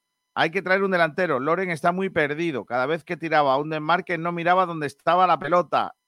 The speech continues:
e iba al lado contrario". Juan Ramírez, "Hay que... ¿cómo ven que se cambie el nombre del estadio?". Pues ya lo hemos debatido antes.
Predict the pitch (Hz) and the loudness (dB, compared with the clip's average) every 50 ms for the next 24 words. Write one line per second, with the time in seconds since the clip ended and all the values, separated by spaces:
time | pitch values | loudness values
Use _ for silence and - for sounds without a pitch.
0 | _ - 131 139 151 170 185 185 202 196 180 151 160 170 175 180 170 156 143 131 | _ -6 -4 -4 -4 -4 -4 -2 0 0 0 0 0 0 0 0 -2 -6 -8 -8
1 | 120 - 156 147 131 107 90 82 _ _ _ _ _ _ _ _ _ _ _ _ | -4 -2 -2 -2 -2 -4 -8 -16 _ _ _ _ _ _ _ _ _ _ _ _
2 | _ _ _ _ - - 160 185 208 190 185 175 170 165 190 202 185 156 120 110 | _ _ _ _ -2 2 2 2 2 0 0 0 0 2 0 0 -2 -2 -4 -6
3 | _ _ _ _ - 147 170 190 185 - _ - 170 165 160 151 151 147 147 147 | _ _ _ _ -2 -2 -2 -2 -6 -12 _ -10 -6 -4 -2 -2 -2 -2 -2 -4
4 | 147 147 147 143 143 143 139 139 139 135 131 131 123 123 120 120 117 117 117 117 | -6 -6 -6 -4 -4 -4 -4 -4 -4 -4 -4 -4 -4 -4 -4 -6 -6 -6 -8 -8
5 | 113 151 170 190 190 190 190 214 208 175 196 185 143 165 - 175 190 202 220 214 | -8 -6 -4 -2 0 0 0 -2 -4 -4 -6 -6 -6 -4 -4 -2 0 0 0 0
6 | 190 175 180 190 196 208 208 202 175 147 - 185 175 156 120 95 - _ _ _ | 0 -2 -4 -4 -2 -2 -2 -2 -2 -2 0 2 2 2 0 -6 -12 _ _ _
7 | _ _ 92 107 113 131 135 131 127 127 123 127 117 123 120 120 117 117 117 117 | _ _ -14 -12 -12 -10 -8 -8 -6 -6 -6 -8 -8 -8 -8 -8 -8 -8 -8 -4
8 | 135 143 151 147 135 113 _ _ | -2 -2 -2 -2 -4 -8 _ _